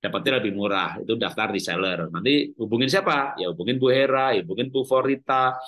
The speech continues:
Kalian di sini ada juga Ibu, eh, a-, ada beberapa nam-, nama yang saya kenal di sini, berarti juga hadir. Berarti dia seorang reseller, ya. Anda hubungin, ya. Anda hubungin, ada Bu Francisca juga di sini saya lihat, ya.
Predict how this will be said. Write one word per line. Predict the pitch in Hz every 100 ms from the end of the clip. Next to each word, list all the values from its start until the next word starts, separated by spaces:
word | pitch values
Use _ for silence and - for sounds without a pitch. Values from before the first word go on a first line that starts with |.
| - -
Kalian | - 95
di | 113
sini | 110 113 123
ada | 117 117
juga | 113 123 127 -
Ibu, | 117 110 117 117 - - _ _ -
eh, | 104 104 101 101 101 98
a-, | - 98 101 95
ada | 104 104
beberapa | 98 101 98
nam-, | 104 104 101
nama | 110 107 113
yang | 110 101 101
saya | 110
kenal | 104 107 107
di | 104
sini, | 104 117 117
berarti | 98 92
juga | 107 98 92
hadir. | 90 98 127 139 - _ _ -
Berarti | 85 -
dia | 110
seorang | 113 104 107
reseller, | 113 117 117 139 151 - -
ya. | 107 110 123 - _ _
Anda | 92 95 120 139 - - -
hubungin, | 113 117 190 202 180 165
ya. | - 101 123 160
Anda | 98 101 107 107
hubungin, | 98 104 131 113
ada | 98
Bu | 95 107
Francisca | 107 104 127 - 131
juga | 127 131 139
di | 135
sini | 127 131
saya | 127 127
lihat, | 135 131 131 -
ya. | 98